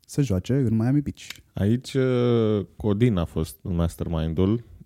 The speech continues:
Speaker 2: El a reușit să, să discute cu Florin. Se și cunosc, au și lucrat împreună. Și cred că a fost și din partea lui Florin un leap of faith, pentru că el a acceptat să fie în varianta de scenariu pe care o scrisese Codin, până să intru eu în ecuație.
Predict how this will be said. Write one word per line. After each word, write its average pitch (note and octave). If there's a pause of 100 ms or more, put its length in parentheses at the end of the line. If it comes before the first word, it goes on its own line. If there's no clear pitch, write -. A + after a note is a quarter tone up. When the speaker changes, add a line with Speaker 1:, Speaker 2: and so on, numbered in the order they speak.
(600)
Speaker 2:
El F#2+
a E2+
reușit D#2+
să, D#2+
să -
discute E2+
cu D2+
Florin. A2+
Se A2+
și G#2+
cunosc, G2+
au F#2+
și -
lucrat F2+
împreună. B2 (680)
Și -
cred D3+
că D3+
a D3
fost D3
și -
din C#3
partea C3
lui B2+
Florin A2+
un A#2+
leap A#2
of -
faith, - (360)
pentru D#2+
că E2 (880)
el F2
a F2
acceptat E2+
să D#2+
fie E2
în D#2+
varianta E2
de D#2
scenariu E2 (240)
pe -
care E2+
o E2
scrisese -
Codin, G2+
până A2+
să F#2+
intru F2
eu -
în -
ecuație. -